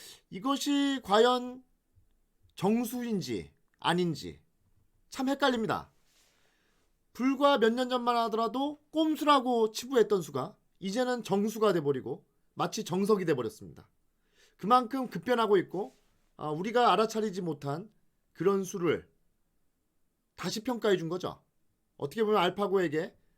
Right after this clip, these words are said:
아, 고맙다고 얘기해야 될지 아니면 바둑을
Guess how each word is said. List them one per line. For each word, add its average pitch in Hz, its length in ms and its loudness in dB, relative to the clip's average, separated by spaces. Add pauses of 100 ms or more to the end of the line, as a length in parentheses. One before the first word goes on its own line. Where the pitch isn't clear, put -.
아, 131 160 -6
고맙다고 180 500 0
얘기해야 147 220 2
될지 101 420 -10 (420)
아니면 180 360 -4
바둑을 180 500 -2